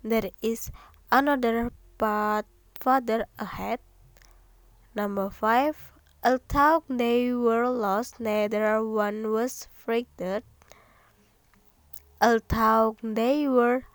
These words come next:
lost, neither one was frightened." Number six, "My brother would rather sleep than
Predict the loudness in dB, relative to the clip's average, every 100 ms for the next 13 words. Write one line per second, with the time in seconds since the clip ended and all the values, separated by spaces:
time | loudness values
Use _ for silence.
0 | -6 -2 0 0 -2 -6 -10 -6 -4 -4
1 | -4 -4 -4 -4 -2 -2 -2 -2 0 -2
2 | -4 -18 -20 -20 _ -10 2 2 2 -2
3 | -8 -6 -6 -10 -18 _ -20 _ _ _
4 | _ _ _ _ _ _ _ _ _ -20
5 | _ _ _ _ _ -16 -10 -8 -8 -10
6 | -4 -2 -2 -6 -12 -12 -16 -20 _ _
7 | -6 -2 0 4 6 6 6 6 4 2
8 | 0 -2 -2 2 2 2 -2 -2 -6 -4
9 | -4 -4 _ -8 -6 -6 -8